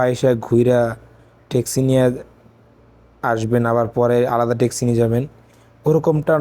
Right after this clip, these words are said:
নাও পাইতে পারেন, কারণ এখানে যারা আসে সবাই ট্যাক্সি রিজার্ভ করেই আসে। সামনে যে পাহাড়টা দেখা যাচ্ছে, এটি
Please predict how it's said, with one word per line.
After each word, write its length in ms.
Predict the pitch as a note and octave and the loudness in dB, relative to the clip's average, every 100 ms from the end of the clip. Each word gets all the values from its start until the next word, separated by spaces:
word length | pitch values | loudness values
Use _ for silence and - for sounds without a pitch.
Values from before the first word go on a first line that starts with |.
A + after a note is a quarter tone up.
| C#3 | 0
নাও 140 | C#3 B2+ | 0 0
পাইতে 240 | A#2+ B2 A#2 | 0 -2 -2
পারেন, 200 | A2+ A2 | -2 -2
কারণ 160 | G#2+ A#2 A#2+ | -2 0 0
এখানে 200 | A2+ B2 A#2 | 0 -2 -2
যারা 160 | A#2 A#2 A2+ | 0 0 -2
আসে 200 | - D#3 F3+ - _ _ _ _ _ _ | -2 -2 -2 -10 _ _ _ _ _ _
সবাই 300 | - B2 B2 A#2+ | -6 -2 -2 0
ট্যাক্সি 260 | B2 - C3+ A#2+ | -2 0 0 2
রিজার্ভ 240 | A#2 B2+ - | 0 -2 0
করেই 220 | C3 B2 A2+ | 0 2 0
আসে। 200 | - B2 A#2 - _ _ _ _ _ - - - - - - | -4 -8 -10 -16 _ _ _ _ _ -20 -20 -20 -18 -18 -8
সামনে 260 | - A#2 A#2 A2+ | -4 -2 0 0
যে 80 | A#2 | 0
পাহাড়টা 240 | A#2+ A2+ G#2+ | 0 -2 -2
দেখা 140 | A#2 A2 | -2 -2
যাচ্ছে, 260 | A2 - C#3 F3 - - - B2 | -4 -4 -2 -2 -4 -16 -6 -2
এটি 140 | A2+ | 2